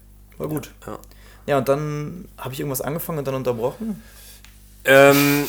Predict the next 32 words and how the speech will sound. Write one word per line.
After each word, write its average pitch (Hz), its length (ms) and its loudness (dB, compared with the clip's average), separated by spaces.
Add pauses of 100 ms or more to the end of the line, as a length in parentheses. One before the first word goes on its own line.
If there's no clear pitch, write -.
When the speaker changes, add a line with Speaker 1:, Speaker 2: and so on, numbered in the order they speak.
Speaker 2:
ja, 139 200 12
und 135 140 8
zwar, 139 640 6
äh, 131 100 0
sie 117 140 -6
kriegt - 240 -12
Mu-, 135 220 0
Mut 147 240 2
zugesprochen 175 680 -4 (160)
und 127 200 0
dann, 131 280 2
äh, 117 440 2
kommt, 123 600 -4
äh, 110 360 -2 (1040)
in 131 180 -2
diese, 120 200 -6
na, 113 140 -2
nach, 113 460 -4
äh, 110 240 -2
kurz 156 240 -4
danach 123 400 -2 (560)
ist, - 360 -2
äh, 104 380 -2
Kylo 131 400 2
doch 117 300 0
nicht, 156 320 -8
äh, 139 440 -6
Speaker 1:
Genau, 135 200 0
Speaker 2:
tot, 156 260 -2
Speaker 1:
genau. 139 200 2
Speaker 2:
beziehungsweise 120 300 4
er, 117 140 2